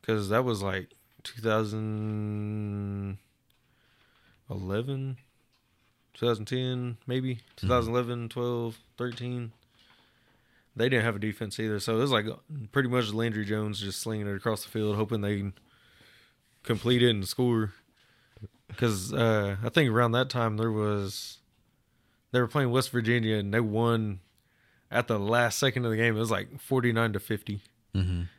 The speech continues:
Speaker 1: Like, they had no fucking defense. And then I guess, uh, people were complaining about the way he was, the, I think Mike Stoops was acting on the sideline.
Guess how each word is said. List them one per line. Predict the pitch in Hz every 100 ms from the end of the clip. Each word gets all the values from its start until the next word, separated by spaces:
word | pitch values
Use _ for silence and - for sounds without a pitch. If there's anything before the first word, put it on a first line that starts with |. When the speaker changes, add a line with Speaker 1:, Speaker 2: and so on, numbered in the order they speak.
| _
Speaker 1:
Like, | 107 104 110
they | 110 123
had | 120 95
no | 107 113 104
fucking | 120 110 104
defense. | 104 - 107 113 - -
And | 117 117
then | 113 110 101 95 - _ _ _ _ _ _ -
I | 113
guess, | 123 113 -
uh, | 120 117 107 101 95 92 - _ _ _ _ _ _
people | 139 120 123
were | 113
complaining | 123 113 123 123
about | 117 107 107 - - _ _ _
the | 127 113
way | 117
he | 113
was, | 120 113 -
the, | 120 113 107 101 98 95 -
I | 98
think | 107 113
Mike | 101 98
Stoops | 131 120 -
was | 110 101 - -
acting | 107 113 117 113
on | 104
the |
sideline. | - 131 135 135